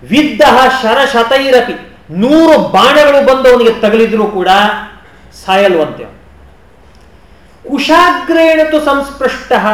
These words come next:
ಪ್ರಾಪ್ತ ಕಾಲೋ ನ ಜೀವತಿ, ಆದ್ರೆ ಅವನಿಗೆ ಮರಣ ಸನ್ನಿಹಿತವಾಗಿದೆ, ಅವನ ಆಯು ಇಷ್ಟೇ ಅಂತ.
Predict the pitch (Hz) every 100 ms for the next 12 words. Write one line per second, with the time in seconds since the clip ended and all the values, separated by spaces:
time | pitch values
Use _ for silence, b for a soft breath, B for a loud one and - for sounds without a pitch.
0 | - - - 185 226 - 226 220 202 190
1 | 170 170 214 156 165 120 - - - _
2 | - - - - _ _ - - - 226
3 | 285 294 277 269 247 240 240 - 156 202
4 | 254 277 - 233 254 269 277 254 247 247
5 | 247 226 196 156 214 254 214 - 254 240
6 | 214 190